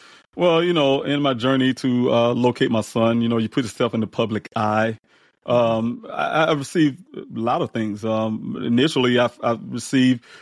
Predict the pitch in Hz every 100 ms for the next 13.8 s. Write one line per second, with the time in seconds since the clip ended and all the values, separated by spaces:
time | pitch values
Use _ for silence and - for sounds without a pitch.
0 | _ 127 123 120 117 - - 110 104 -
1 | 147 - 127 117 - 127 127 120 120 131
2 | 113 127 131 131 127 127 127 123 127 135
3 | _ _ - 113 110 107 110 104 127 120
4 | 123 120 113 117 131 127 120 113 113 -
5 | - - - 113 110 113 110 120 113 113
6 | 113 120 120 120 113 104 - 127 113 117
7 | 123 - 120 120 123 120 117 117 117 117
8 | 120 120 120 120 - - _ - 123 117
9 | 156 156 135 147 - 139 123 135 131 135
10 | 135 120 117 113 - - - - 131 117
11 | - 131 127 117 110 123 120 110 120 120
12 | 120 120 110 - 117 113 123 117 120 120
13 | 117 107 123 120 113 123 120